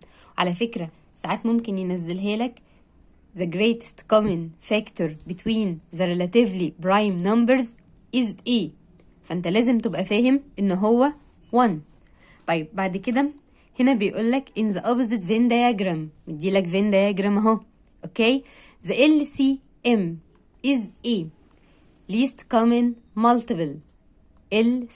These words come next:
C M is A. طيب يا ميس، أنا عشان أجيب ال L C M بتاعي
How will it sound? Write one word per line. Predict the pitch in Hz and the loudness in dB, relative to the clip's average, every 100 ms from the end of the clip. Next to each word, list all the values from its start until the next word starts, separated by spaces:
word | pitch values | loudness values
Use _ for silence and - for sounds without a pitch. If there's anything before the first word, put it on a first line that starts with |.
| - | -4
C | 233 - 226 | -4 -2 -2
M | 208 170 - _ - | -2 -4 -10 _ -4
is | 247 180 - | -2 -2 -4
A. | 226 165 - _ - _ | -4 -4 -10 _ -20 _
طيب | - 160 | -6 -4
يا | 165 | -2
ميس، | 208 247 - | -2 -2 -6
أنا | 196 180 | -8 -6
عشان | 165 170 247 254 | -6 -4 -2 0
أجيب | 208 196 220 170 | -2 -4 -6 -8
ال | 185 165 220 233 | -12 -6 -2 -2
L | 220 | -4
C | - 233 - | -4 -4 -4
M | 226 208 170 - | -4 -4 -8 -6
بتاعي | 220 208 247 | -2 0 0